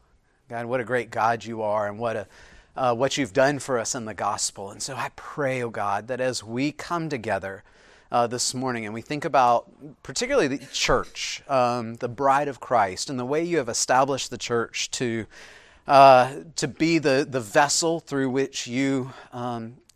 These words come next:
are going to carry the gospel to the nations, we pray, oh God, that you would bless our study. Father, I thank you for, uh, everybody in this class and pray that your blessing would rest upon them as we come together.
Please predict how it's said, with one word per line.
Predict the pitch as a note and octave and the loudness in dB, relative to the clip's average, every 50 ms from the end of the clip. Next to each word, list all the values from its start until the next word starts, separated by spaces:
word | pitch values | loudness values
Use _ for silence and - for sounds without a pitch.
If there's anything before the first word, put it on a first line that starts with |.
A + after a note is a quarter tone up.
| - - | -8 -6
are | B2+ | -6
going | A2+ C3 C3 B2 | -4 -4 -4 -4
to | A2+ A2 | -6 -8
carry | - - D#3 D3+ D3 C#3 | -8 -4 -2 -2 0 -2
the | B2 A#2 | -2 -2
gospel | B2 A#2 A2 B2 - - - A#2+ A#2 | -2 -2 -2 -2 -4 -6 -6 -8 -8
to | - B2 | -8 -8
the | A#2 A2+ | -10 -8
nations, | G#2+ A2 G#2+ G2+ G2 - - G2+ G#2 - - - | -8 -10 -10 -10 -10 -12 -14 -14 -16 -18 -16 -14
we | C#3+ C#3+ | -14 -14
pray, | C#3 _ _ - D3+ C#3+ C3 A#2+ A2+ | -16 _ _ -10 -8 -6 -6 -6 -6
oh | G#2 | -8
God, | - F#2 E2+ E2 G2 C#3+ - - - - - - - - - _ - | -10 -10 -10 -10 -10 -12 -14 -16 -20 -20 -20 -20 -20 -20 -18 _ -6
that | C#3 C#3 | -4 -2
you | C3+ C3+ D3 | 0 0 0
would | C#3 A#2+ F#2+ | 0 0 -2
bless | B2+ B2 B2 B2+ C3+ C3 - - | -4 -4 -2 -2 -2 -2 -2 0
our | C#3 B2 A2+ | 0 0 0
study. | - - - - - F#2 F2 F2+ E2 E2+ E2 - _ - - - _ _ _ _ _ | -2 -6 -8 -6 -6 -6 -6 -6 -10 -14 -16 -18 _ -20 -20 -20 _ _ _ _ _
Father, | - B2+ B2 A#2 | -2 -2 0 0
I | A2+ | -2
thank | A2 - C3+ A2+ - - | -4 -6 -8 -10 -10 -10
you | A#2+ A2+ | -10 -10
for, | G2+ - A#2+ A2+ A2 - _ _ _ _ _ _ _ _ _ _ _ - - | -8 -8 -8 -10 -10 -12 _ _ _ _ _ _ _ _ _ _ _ -10 -4
uh, | B2 A#2+ B2 A#2 | -2 0 2 2
everybody | B2 C3+ C#3 D3+ C#3 D3 C#3+ C#3+ C3+ | 2 2 0 0 -2 -2 -2 -2 -2
in | C3 | -2
this | C#3+ C#3+ - - | -4 -4 -6 -6
class | - - A#2 G#2+ G#2+ G#2+ G#2 G#2 - | -4 0 2 2 2 2 0 -2 -4
and | C3+ A2 A2+ - | -6 -8 -12 -8
pray | - C3+ B2+ B2+ | -4 -2 -2 0
that | A#2 A#2 | -2 -4
your | A#2 A#2 G2 | -6 -8 -8
blessing | F2 A#2+ A#2+ B2 C3 - - - C3 A#2+ A#2 A#2 | -6 -4 -2 -2 -2 -2 -2 -2 -2 -4 -4 -4
would | G#2+ A2 A2 G#2+ G2+ | -4 -2 -2 -4 -4
rest | G#2 G#2+ A2 A#2+ B2+ C3 B2 - - - | -6 -6 -2 0 0 2 0 0 -4 -4
upon | B2 - - A2+ G2+ G2 F#2+ | -6 -8 -6 -6 -6 -6 -6
them | F#2+ G2 F#2+ | -8 -8 -8
as | G#2 G#2+ - | -8 -10 -10
we | - B2+ G#2 | -10 -12 -12
come | - - G#2+ G2+ G2+ | -10 -10 -10 -8 -8
together. | G#2+ G2+ F2+ F2+ E2 D#2+ D2 E2 E2 | -8 -8 -6 -6 -6 -4 -4 -6 -8